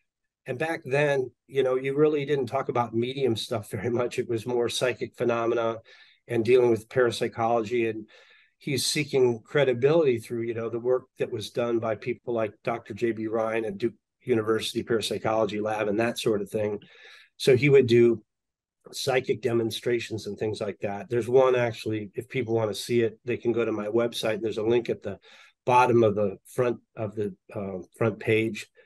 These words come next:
just says, uh, "See Richard Ireland in action." But that's, uh, an appearance he made on the Steve Allen Show in nineteen seventy-one that was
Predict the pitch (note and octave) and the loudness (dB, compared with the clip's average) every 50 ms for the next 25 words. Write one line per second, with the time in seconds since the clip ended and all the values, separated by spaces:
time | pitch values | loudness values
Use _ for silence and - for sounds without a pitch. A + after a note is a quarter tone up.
0 | _ _ _ _ - - B2+ - - - A2 G#2 G2+ - - - A#2+ A2 G2+ G2 | _ _ _ _ 0 2 2 2 2 2 2 2 2 -2 -4 -4 -4 -4 -2 -4
1 | F#2+ F#2+ G2+ A2+ - _ _ - - - B2 A2+ A#2 A#2+ A2+ - A#2+ G#2+ G#2 G#2+ | -6 -8 -10 -16 -20 _ _ -10 -4 -2 0 2 2 2 2 2 0 0 0 0
2 | G#2+ G#2 G#2 G#2 G2 G2 G2 G#2 G#2 G#2 G#2+ G2 - - G2+ F#2 F#2+ F#2 - _ | 0 0 0 0 0 -2 -4 -6 -6 -8 -10 -10 -8 -6 -6 -4 -6 -6 -12 _
3 | _ - _ _ _ _ _ _ _ - A2+ G#2 - - C3 B2 A#2 A2 - - | _ -20 _ _ _ _ _ _ _ -4 -4 -4 -2 0 0 0 0 -2 0 2
4 | A#2+ A2 G#2+ G#2 F#2+ - - A#2 B2 - - - D3+ D3 C#3 - C#3 B2+ B2 A#2+ | 4 4 4 2 0 2 4 4 4 4 6 6 6 6 6 4 2 2 2 4
5 | A#2 A#2 A2+ A2+ G#2+ - - - - B2+ A#2+ A2 A2+ A2+ A#2 A#2 A#2 A2 G#2 - | 4 2 0 -2 -4 -6 -8 -8 -8 -6 -2 -2 -2 -2 -2 -2 -4 -4 -6 -6
6 | - A#2 G#2+ G#2+ G#2+ G#2+ G#2 G#2+ A2 A2 G#2+ G#2 - G#2+ G2+ - - - G#2+ G2+ | -6 -4 -4 -4 -4 -6 -6 -4 -4 -4 -4 -6 -10 -12 -12 -8 -8 -8 -6 -6
7 | G#2 G2+ F#2+ G2 G2+ G#2 G#2+ G#2 G#2 G#2 G#2 G#2+ G2+ F2+ - - - - | -6 -8 -8 -8 -8 -8 -8 -6 -8 -6 -6 -8 -8 -8 -10 -12 -14 -14